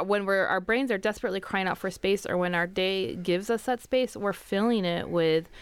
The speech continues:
picking up our phone and doing tasks or getting lost online or answering an email or texting someone back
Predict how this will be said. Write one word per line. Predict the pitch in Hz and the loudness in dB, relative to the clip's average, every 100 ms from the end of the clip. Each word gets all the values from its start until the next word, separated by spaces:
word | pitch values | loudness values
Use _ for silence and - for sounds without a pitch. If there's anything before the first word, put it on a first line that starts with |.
| - - | -10 -8
picking | - 180 185 | -6 -4 -2
up | 165 170 | -2 -2
our | 156 | -4
phone | - 156 156 160 | -4 -4 -2 -4
and | - 156 156 | -4 -4 -2
doing | 160 156 156 | -2 -2 -2
tasks | 147 147 151 - | -4 -6 -6 -8
or | |
getting | 160 160 156 | -6 -4 -4
lost | 151 147 - 151 | -2 -4 -4 -8
online | 147 151 151 147 151 | -4 -2 -2 -2 -6
or | - 147 143 143 | -6 -4 -2 -2
answering | 143 143 160 160 | -4 -6 -4 -4
an | |
email | - 160 156 160 | -4 -2 -2 -2
or | - | -4
texting | - 160 160 156 | -8 -8 -8 -6
someone | 156 156 | -6 -4
back | 147 139 | -4 -4